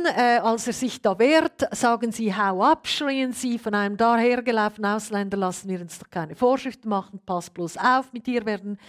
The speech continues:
wir es noch schlimmer treiben als mit den beiden anderen." Sie überwältigten Lot und wollten gerade die Tür aufbrechen. Da steck-,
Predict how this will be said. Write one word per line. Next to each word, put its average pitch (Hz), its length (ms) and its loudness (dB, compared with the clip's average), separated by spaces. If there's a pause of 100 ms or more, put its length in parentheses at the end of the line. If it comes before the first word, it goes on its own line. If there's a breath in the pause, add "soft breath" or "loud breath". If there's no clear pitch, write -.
(160 loud breath)
wir 190 120 -2
es 170 140 -4
noch 247 240 4
schlimmer 277 340 -2
treiben 226 380 0
als 208 120 -6
mit 220 180 -6
den 208 80 -6
beiden 208 280 0
anderen." 196 320 -4 (280 loud breath)
Sie - 160 -10
überwältigten 214 580 -2
Lot 190 260 -2
und 190 140 -12
wollten 190 280 -4
gerade 190 340 0
die 175 180 -8
Tür 285 340 4
aufbrechen. 214 540 -6
Da 190 100 -4
steck-, 190 420 -8